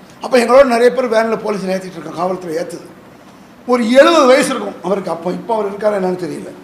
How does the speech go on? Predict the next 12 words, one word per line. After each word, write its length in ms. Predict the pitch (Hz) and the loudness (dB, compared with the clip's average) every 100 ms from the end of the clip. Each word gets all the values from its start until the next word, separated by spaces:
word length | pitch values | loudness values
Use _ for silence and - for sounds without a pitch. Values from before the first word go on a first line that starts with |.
| - - | -20 -10
அவரு 380 | 175 247 294 269 | 2 6 6 6
எங்களோட 240 | 214 208 | 2 2
ஏறுறாரு. 340 | 196 160 147 - - - - | 2 -2 -6 -12 -20 -14 -4
என்ன, 180 | 208 190 - - | -2 -2 -4 -4
மேல 380 | 202 226 202 240 | 0 2 4 4
ஏறும் 160 | 262 | 4
பொழுதே, 460 | 254 269 285 220 190 - - | 4 4 2 0 -4 -14 -18
"அட 100 | 151 | -12
படுவாய் 540 | 165 170 196 208 233 220 | -10 -4 -2 0 0 -2
பேரும், 220 | 214 214 | -2 0
இப்படியா 260 | 196 226 233 | -2 0 -2
செய்யணும்? 400 | 233 226 214 | -2 -6 -6